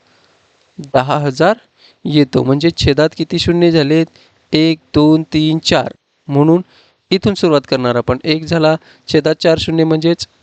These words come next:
चार अंक डावीकडे दशांश चिन्ह सरकवणार. हा झाला एक, हा झाला दोन, हा झाला तीन आणि हा झाला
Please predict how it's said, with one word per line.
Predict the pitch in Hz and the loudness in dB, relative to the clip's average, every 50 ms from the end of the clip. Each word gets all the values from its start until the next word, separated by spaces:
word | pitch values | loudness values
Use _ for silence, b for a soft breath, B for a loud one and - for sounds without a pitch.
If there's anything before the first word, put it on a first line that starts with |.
| - _ | -14 _
चार | - - 143 147 156 | -2 0 0 0 0
अंक | 156 147 139 - 165 | 0 -2 -2 -2 -2
डावीकडे | 170 147 139 131 139 139 - 139 143 170 | 0 0 0 0 0 -2 -2 -2 -2 -2
दशांश | 175 156 131 127 - - 135 135 | -2 -2 -4 -4 -2 -2 -2 -2
चिन्ह | - - 127 139 156 | -2 -4 -4 -2 -2
सरकवणार. | 170 - - 185 160 - 147 131 - 156 151 b b b b b b - | -2 0 -2 -2 -2 -2 -2 -2 -2 -4 -6 b b b b b b -2
हा | 151 151 | -2 0
झाला | 151 156 151 151 151 - | 0 0 2 2 0 0
एक, | - 156 151 151 151 - - - - - _ _ _ _ b b b b b b b b _ | 0 -2 -2 -2 -4 -4 -6 -8 -8 -8 _ _ _ _ b b b b b b b b _
हा | - - 139 143 | -4 -2 -2 -2
झाला | 139 156 156 147 143 | 0 0 0 0 0
दोन, | 143 139 147 147 147 151 151 151 - _ _ _ b b b b b b b _ | 2 2 2 4 4 2 0 -4 -10 _ _ _ b b b b b b b _
हा | - 147 143 | -4 -2 -2
झाला | 139 147 151 147 147 | 0 0 2 2 2
तीन | 143 - - 156 151 151 156 - - | 0 0 -2 -2 -2 -2 -4 -4 -4
आणि | 151 143 139 | -2 -2 -2
हा | 139 139 143 135 | -2 0 -2 -2
झाला | 135 147 147 143 160 196 | 0 0 0 0 0 0